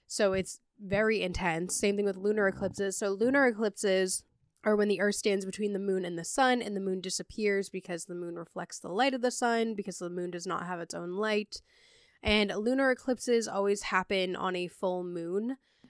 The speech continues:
which is always the time of endings and letting things go. It's a good time to do banishing work. And so with a full moon, this is, like, the equivalent of three full moons. So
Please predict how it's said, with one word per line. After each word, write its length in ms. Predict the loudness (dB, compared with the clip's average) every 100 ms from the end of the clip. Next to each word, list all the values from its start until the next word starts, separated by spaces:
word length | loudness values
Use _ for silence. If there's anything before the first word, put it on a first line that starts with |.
| -4
which 220 | -2 2
is 220 | 2 0 0
always 380 | 6 8 8 6
the 80 | 0
time 420 | 2 4 4 2
of 300 | 0 -2 -4 -4
endings 500 | -2 2 4 2 -2
and 160 | -6
letting 260 | -6 -6 -8
things 320 | -8 -10 -12
go. 600 | -4 2 4 6 4 0 -6 -20 _
It's 120 | -12
a 20 |
good 120 | -10
time 160 | -8 -8
to 60 | -6
do 140 | -4
banishing 480 | 0 0 0 -2 -2
work. 360 | 0 0 -2 _ _ _
And 240 | -2 0 0
so 540 | 4 6 8 6 2
with 160 | -2 0
a 80 | 0
full 220 | 4 4
moon, 380 | 6 6 4 0
this 160 | -2
is, 80 | 0
like, 140 | -2 2
the 100 | 0
equivalent 680 | 0 -4 0 0 0 -2 -2
of 280 | 0 0 -4 -14 -8
three 200 | 0 0
full 200 | 2 -2
moons. 380 | -4 -8 -8 -2
So 240 | 0 0